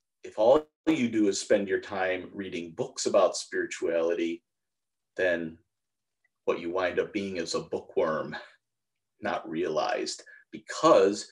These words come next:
you're spending all of your time in the intellect, in the mind. And Baba would say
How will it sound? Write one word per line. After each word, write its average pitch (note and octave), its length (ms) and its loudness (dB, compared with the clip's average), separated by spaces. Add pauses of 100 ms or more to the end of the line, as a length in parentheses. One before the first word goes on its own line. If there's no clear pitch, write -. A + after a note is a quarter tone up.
(120)
you're G2+ 120 -4
spending F#2 520 -2 (160)
all G2+ 260 6
of B2 120 2
your - 100 -4
time F#2+ 480 -4 (100)
in C3+ 300 -2
the C#3 300 -8
intellect, G2+ 960 -2 (400)
in A2+ 320 0
the G#2 80 0
mind. F#2 800 -4 (440)
And F2 220 -10
Baba E2+ 300 2
would E2+ 240 -2
say G2+ 720 6